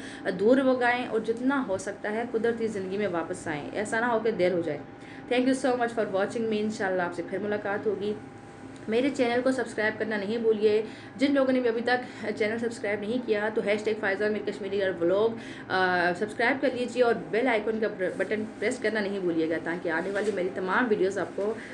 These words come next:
मिलती रहें। Thank you so much for watching me। अल्लाह हाफिज़।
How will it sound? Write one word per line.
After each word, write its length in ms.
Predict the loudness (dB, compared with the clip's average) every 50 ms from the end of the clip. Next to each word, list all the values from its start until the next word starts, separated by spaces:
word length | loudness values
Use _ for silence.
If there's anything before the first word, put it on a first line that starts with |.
| -8 -4
मिलती 260 | -4 -2 -2 0 2 2
रहें। 280 | 2 2 2 0 -2
Thank 160 | -4 -4 -4
you 100 | -4 -4
so 80 | -2 -2
much 160 | -2 -2 -2
for 140 | -2 -4 -4
watching 400 | -2 -2 -2 -2 -2 -4 -4 -4
me। 120 | -2 -4 -4 -6 -8 -8 -4
अल्लाह 160 | -2 -2 -2
हाफिज़। 540 | -2 -4 -6 -8 -8 -8 -10 -12 -14 -14